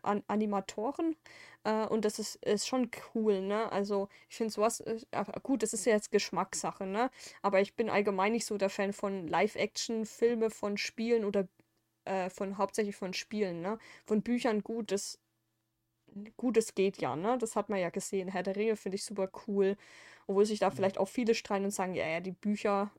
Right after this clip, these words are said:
Speaker 1: hast du mal das Buch gelesen“, ne? <laughs>
Speaker 2: Ja,
Speaker 1: Aber
Speaker 2: das ist, glaub
Speaker 1: ja.
Speaker 2: ich, auch ein bisschen zu komplex. Ich mein, die haben das schon ganz gut hingekriegt, denk ich mal.
Speaker 1: Ja,
Speaker 2: Ja.
Speaker 1: natürlich. Obwohl man sagen muss, obwohl die Filme eigentlich ja auch unzensiert ziemlich lange gehen, ne? Eigentlich. Also für einen Film,
Speaker 2: Ja.
Speaker 1: ne?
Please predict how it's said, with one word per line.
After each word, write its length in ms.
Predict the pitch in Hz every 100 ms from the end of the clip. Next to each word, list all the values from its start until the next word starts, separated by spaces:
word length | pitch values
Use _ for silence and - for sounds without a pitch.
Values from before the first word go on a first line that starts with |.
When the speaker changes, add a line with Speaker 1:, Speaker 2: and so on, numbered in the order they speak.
| -
Speaker 1:
hast 160 | 196 -
du 40 |
mal 40 | 185
das 100 | -
Buch 220 | 269 -
gelesen“, 500 | 247 233 240 - 233
ne? 180 | 220 262
<laughs> 320 | 262 - 285 - - 294 - - - _ _ _ _ _ _ -
Speaker 2:
Ja, 60 | 240
Speaker 1:
Aber 20 |
Speaker 2:
das 100 | 233
ist, 60 | 208
glaub 120 | 160
Speaker 1:
ja. 20 |
Speaker 2:
ich, 60 | 202
auch 60 |
ein 60 | 127
bisschen 220 | 165 151
zu 120 | -
komplex. 500 | 151 143 127 156 156
Ich 100 | 123
mein, 160 | 156 180
die 60 | 156
haben 100 | 170
das 80 | 147
schon 120 | 170
ganz 120 | 147
gut 100 | 147
hingekriegt, 640 | 123 151 135 - 127 - - _ -
denk 160 | 135
ich 120 | 202 156
mal. 220 | 214 226
Speaker 1:
Ja, 120 | 220 214 208
Speaker 2:
Ja. 200 | - 226
Speaker 1:
natürlich. 280 | 226 208 - - -
Obwohl 160 | 233
man 100 | 233
sagen 160 | 233 233
muss, 120 | 262 -
obwohl 200 | 220 240
die 80 | 240
Filme 280 | - 254
eigentlich 160 | 208 226
ja 80 | 214
auch 160 | 214 226
unzensiert 540 | 233 233 240 - 226
ziemlich 340 | - 233 214 208
lange 280 | 214 208
gehen, 280 | 175 170 170
ne? 180 | 180 220 247
Eigentlich. 540 | 190 185 196 202 190
Also 120 | 196 196
für 120 | -
einen 180 | 185 180
Film, 520 | - - 220 180 175
Speaker 2:
Ja. 0 |
Speaker 1:
ne? 260 | 208 180 233